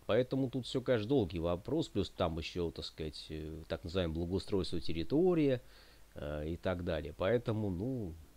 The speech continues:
не знаю, это надо как-то очень сильно постараться, чтобы в этом году, ну, я, естественно, речь идёт, конечно, о конце года, как-то эти дома сдать. Ну, это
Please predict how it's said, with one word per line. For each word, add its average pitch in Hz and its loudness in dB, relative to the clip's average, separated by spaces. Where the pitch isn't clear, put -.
не 82 -6
знаю, 76 -6
это 87 -6
надо 90 0
как-то 95 0
очень - 6
сильно 78 2
постараться, - -2
чтобы 73 -8
в 80 -2
этом 78 -6
году, 80 -4
ну, 76 -6
я, 78 -8
естественно, 76 -8
речь 76 -6
идёт, 73 -10
конечно, - -12
о - -16
конце 92 -2
года, 90 -4
как-то - -8
эти 78 -8
дома 78 -6
сдать. 73 -10
Ну, 107 -2
это 82 -6